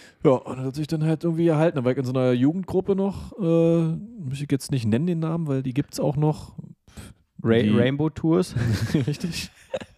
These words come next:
Speaker 1: So eine Jugendgruppe.
Speaker 2: Warst du nicht so Jugendgruppenführer? Äh,
Speaker 1: Äh,
Speaker 2: Leiter?
Speaker 1: äh, ja.
Speaker 2: Da in, äh,
Speaker 1: <laughs>
Speaker 2: bei, bei Rainbow Tours?
Speaker 1: Richtig,
Speaker 2: Diese
Speaker 1: ja.
Speaker 2: Ibiza-Touren so für, im Bus, so
Speaker 1: Lorette
Speaker 2: achtzehn
Speaker 1: Mar,
Speaker 2: Stunden?
Speaker 1: äh,
Speaker 2: Hm?
Speaker 1: Lorette Mar.
Speaker 2: Ah, die waren geil, die Dinger, ne?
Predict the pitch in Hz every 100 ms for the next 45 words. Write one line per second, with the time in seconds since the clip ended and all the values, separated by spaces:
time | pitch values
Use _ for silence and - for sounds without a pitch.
0 | - - - 135 123 131 135 135 131 127
1 | - - - 143 120 - 131 135 131 127
2 | 135 139 - 139 - 165 160 160 175 180
3 | 151 123 123 123 120 180 135 113 107 -
4 | 117 135 139 131 127 127 160 123 185 -
5 | 214 - 143 131 - - 139 127 135 160
6 | 165 180 180 - - 262 - - - 120
7 | 110 120 - 127 127 143 147 160 160 151
8 | 151 156 156 147 147 139 135 135 143 135
9 | 135 123 147 175 - - 107 127 139 117
10 | - 123 107 92 98 98 95 - 104 214
11 | 131 107 110 - 104 107 101 - 127 131
12 | 139 123 143 202 120 104 101 104 117